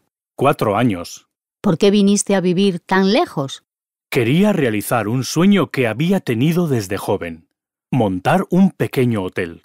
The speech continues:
Speaker 1: Tenía bastante dinero para hacer realidad mi deseo. Solo necesitaba buscar un lugar adecuado.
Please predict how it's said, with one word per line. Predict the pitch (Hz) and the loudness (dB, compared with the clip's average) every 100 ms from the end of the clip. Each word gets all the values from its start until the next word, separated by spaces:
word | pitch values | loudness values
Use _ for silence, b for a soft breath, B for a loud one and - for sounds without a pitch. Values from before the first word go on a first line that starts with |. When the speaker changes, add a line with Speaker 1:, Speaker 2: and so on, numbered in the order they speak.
| _ _ _ _ _ _ | _ _ _ _ _ _
Speaker 1:
Tenía | - 120 131 160 | -2 0 2 2
bastante | 135 123 131 117 107 | 0 0 -2 -2 -4
dinero | 101 117 165 185 | -2 0 0 0
para | 123 104 | -2 -2
hacer | - 131 | -2 -2
realidad | 117 110 101 104 113 | -2 -2 -2 -2 -2
mi | 107 110 | -4 -4
deseo. | 104 104 190 143 90 _ _ _ _ _ | -4 0 0 0 -2 _ _ _ _ _
Solo | - - 226 247 | -4 2 4 4
necesitaba | 165 135 - - 120 170 196 | 2 0 -2 -6 -2 0 0
buscar | 147 113 - 117 - | 0 -2 -2 -4 0
un | 185 208 147 | 2 4 2
lugar | 104 104 170 | 0 -2 -2
adecuado. | 151 107 - 101 80 85 | -2 -4 -2 -2 -4 -16